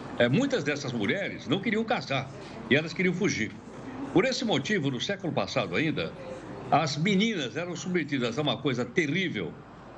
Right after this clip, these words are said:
que é um enfaixamento do pé, enfechar o pé, para que o pé ficasse pequenininho. E diziam que as mulheres com pé menor eram as mais bonitas, por esse motivo, então, elas eram mais procuradas para casar.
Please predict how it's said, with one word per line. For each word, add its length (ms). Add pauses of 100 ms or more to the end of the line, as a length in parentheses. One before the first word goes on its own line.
que 200
é 100
um 500
enfaixamento 1200
do 140
pé, 420
enfechar 460
o 80
pé, 280 (640)
para 200
que 140
o 60
pé 200
ficasse 440
pequenininho. 720 (460)
E 60
diziam 380
que 100
as 120
mulheres 440
com 140
pé 220
menor 380
eram 160
as 100
mais 200
bonitas, 440
por 180
esse 160
motivo, 340
então, 360
elas 220
eram 140
mais 180
procuradas 380
para 140
casar. 400